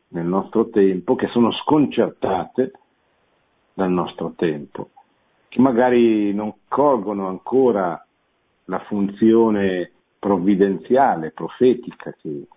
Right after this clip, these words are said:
che svolge la Chiesa, e che rimangono così, un po' chiuse dentro il loro disorientamento. Nell'intraprendere la via del dialogo sulla questione del gender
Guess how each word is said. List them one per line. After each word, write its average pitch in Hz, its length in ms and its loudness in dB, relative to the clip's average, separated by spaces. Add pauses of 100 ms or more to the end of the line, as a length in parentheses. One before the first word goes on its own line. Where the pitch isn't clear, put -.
che - 120 -12
svolge 85 440 -4
la 80 160 -6
Chiesa, 92 520 -2 (1000)
e - 100 -20
che 190 140 2
rimangono 101 840 0
così, - 320 -4 (1700)
un 98 280 -8
po' 131 600 0 (400)
chiuse 131 560 2
dentro 107 340 -2
il 113 140 0
loro 95 260 -2
disorientamento. 87 1080 -4 (2000)
Nell'intraprendere 143 580 4
la 117 120 2
via 131 160 4
del 110 160 0
dialogo 107 480 -2
sulla 95 220 -10
questione 110 360 -2
del 107 180 -2
gender 98 840 -2